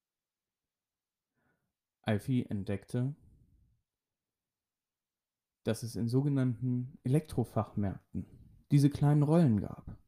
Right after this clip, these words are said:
Diese Rollen steckte man dann in die Kamera und konnte neue Bilder machen.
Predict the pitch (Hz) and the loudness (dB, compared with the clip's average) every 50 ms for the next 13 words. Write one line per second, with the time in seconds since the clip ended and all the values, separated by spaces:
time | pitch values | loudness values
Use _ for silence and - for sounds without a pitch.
0 | _ _ _ _ _ _ _ _ _ _ _ _ _ - - - - - - 123 | _ _ _ _ _ _ _ _ _ _ _ _ _ -20 -20 -20 -4 0 6 8
1 | 139 139 - 151 160 170 175 180 185 185 - - - - _ _ _ _ _ _ | 8 10 12 12 12 12 10 8 6 4 2 -4 -20 -20 _ _ _ _ _ _
2 | _ _ _ - - - - 214 214 - - 175 165 156 151 143 143 139 123 131 | _ _ _ -8 -4 4 4 4 4 6 4 6 8 8 10 10 8 8 10 12
3 | 131 120 117 - - 135 143 135 127 120 117 113 110 117 131 - - _ _ _ | 10 10 10 10 10 12 12 12 12 12 12 12 12 8 4 -2 -10 _ _ _
4 | _ _ - 139 143 143 - 135 143 139 143 143 143 139 139 143 139 165 165 151 | _ _ 12 12 12 12 12 12 12 12 12 12 12 12 12 12 12 12 12 12
5 | 127 117 110 107 113 110 - - - - | 12 10 8 6 4 0 -4 -6 -8 -12